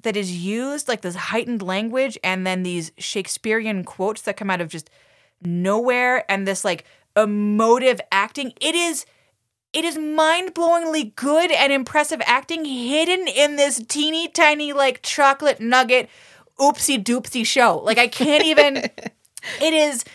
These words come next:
Speaker 1: it is like, "Where the fuck did this come from?" Like, it's like, it's like, "I'm a little teenage boy and I'm gonna go find vampires." And then it's like, "Pathos." And I'm like,
Speaker 2: <laughs>
Speaker 1: "What?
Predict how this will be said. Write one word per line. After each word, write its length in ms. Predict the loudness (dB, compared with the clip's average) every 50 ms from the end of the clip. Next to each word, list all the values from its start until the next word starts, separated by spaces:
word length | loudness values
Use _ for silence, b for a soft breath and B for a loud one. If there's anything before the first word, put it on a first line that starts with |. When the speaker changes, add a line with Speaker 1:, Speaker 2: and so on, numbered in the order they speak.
| B B B B
Speaker 1:
it 140 | B 2 4
is 100 | 4 6
like, 160 | 6 6 6
"Where 420 | 6 6 8 8 8 8 8 6 2
the 60 | 4
fuck 240 | 6 6 6 6 4
did 180 | 0 0 2 4
this 240 | 6 4 6 4 2
come 340 | 0 4 4 4 4 4 0
from?" 480 | 0 4 6 6 6 4 2 -2 -6 B B B B B
Like, 180 | B 2 4 4
it's 180 | 2 0 4 4
like, 240 | 4 4 4 0 b b b b b -2
it's 160 | -2 0 2
like, 220 | 2 2 2 0 _ 4
"I'm 240 | 6 8 8 8 6
a 80 | 4
little 220 | 4 4 4 2 2
teenage 640 | 0 -4 -6 -4 -2 -2 0 0 0 -2 -4 0
boy 280 | 2 6 6 8 8 6
and 200 | 6 6 6 6
I'm 120 | 6 4
gonna 160 | 4 -2 0
go 140 | 0 0 -2
find 320 | 0 2 2 2 2 2
vampires." 560 | 2 2 2 2 2 0 0 2 2 2 2 2
And 140 | 2 2
then 80 | 2 0
it's 140 | -2 0 -2
like, 180 | -2 -2 -2 -2
"Pathos." 760 | 0 4 4 4 4 4 4 6 6 6 4 2 -4 -6 -8
And 240 | -8 -12 -8 -2 4
I'm 260 | 6 6 8 6 6
like, 180 | 6 4 4 6
Speaker 2:
<laughs> 40 | 4
Speaker 1:
"What? 680 | 2 2 4 6 8 8 8 8 8 6 4 0 -4